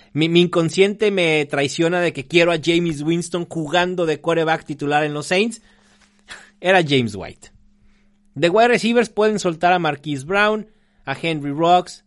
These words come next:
Michael Gallup, T Y Hilton, Marcus Johnson, Zach Pascal, A J Green. Hace rato lancé un, un dato que A J Green <laughs> es increíble.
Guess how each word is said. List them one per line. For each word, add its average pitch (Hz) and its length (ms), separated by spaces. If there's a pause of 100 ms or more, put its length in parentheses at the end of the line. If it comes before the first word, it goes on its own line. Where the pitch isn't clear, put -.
(140)
Michael 139 480
Gallup, 160 460 (400)
T 151 120
Y 139 320
Hilton, 160 500 (140)
Marcus 139 540
Johnson, 156 560 (180)
Zach - 300
Pascal, 156 600 (340)
A 156 140
J 208 160 (120)
Green. 180 420 (280)
Hace 170 220
rato 190 260
lancé 175 420
un, 190 220
un 180 180
dato 196 400 (340)
que 180 100
A 202 40
J 233 220
Green 226 360
<laughs> - 20
es 160 420
increíble. 127 580